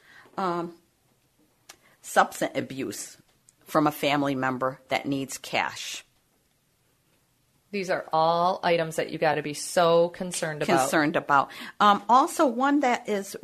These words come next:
Speaker 1: really happening a lot these days is where a telemarketing will call you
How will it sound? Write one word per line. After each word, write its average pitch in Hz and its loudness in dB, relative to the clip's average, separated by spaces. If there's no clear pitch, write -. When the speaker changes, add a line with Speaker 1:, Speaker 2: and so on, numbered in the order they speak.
Speaker 1:
really 226 -2
happening 180 2
a 151 2
lot 160 0
these 175 -6
days 156 2
is 147 2
where 147 6
a 202 8
telemarketing 170 8
will 156 4
call 156 6
you 147 2